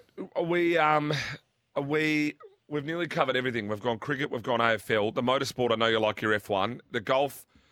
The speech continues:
Well, we can chat about that. You can do that on Betfair too. But we've got the motorsport right here on S E N today too. Jimmy Smith, Aaron Noonan and James Moffat.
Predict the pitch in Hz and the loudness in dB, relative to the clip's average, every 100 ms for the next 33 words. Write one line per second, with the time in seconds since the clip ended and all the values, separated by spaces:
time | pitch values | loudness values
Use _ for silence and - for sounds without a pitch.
0 | _ _ 120 120 107 117 107 104 139 123 | _ _ 2 2 2 -4 -10 -2 0 2
1 | 107 107 113 98 104 117 110 110 95 98 | 2 2 -2 -4 0 2 2 2 -2 -6
2 | - 98 - 104 98 131 127 127 120 113 | -2 -4 0 -2 0 -2 -2 -2 0 0
3 | 113 - 107 101 110 104 101 101 101 98 | -2 -2 -2 0 -2 0 -2 -2 -4 -4
4 | 98 104 104 90 - 104 92 - 117 117 | -4 -4 0 0 0 -2 -2 -4 -4 -4
5 | - 107 110 107 101 101 104 95 92 107 | -2 -2 0 0 2 0 0 -2 -2 -2
6 | 101 95 101 104 98 | -2 -2 -2 -2 -2